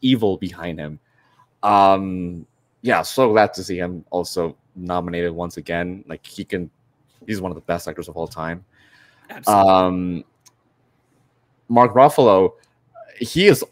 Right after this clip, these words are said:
Speaker 1: one of the funniest parts of Poor Things. I'm so glad to see him, like, just off
Speaker 2: He
Speaker 1: the
Speaker 2: is.
Speaker 1: hook.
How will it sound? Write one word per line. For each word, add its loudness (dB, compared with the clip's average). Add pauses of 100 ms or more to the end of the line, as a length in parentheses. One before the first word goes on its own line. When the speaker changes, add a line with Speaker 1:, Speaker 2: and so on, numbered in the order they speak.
(140)
Speaker 1:
one 2
of 0
the -6
funniest -2
parts 2
of -4
Poor 2
Things. -2
I'm -6
so -2
glad 0
to -16
see -14
him, -12
like, -8
just -14
off 2
Speaker 2:
He -2
Speaker 1:
the 2
Speaker 2:
is. -4
Speaker 1:
hook. 0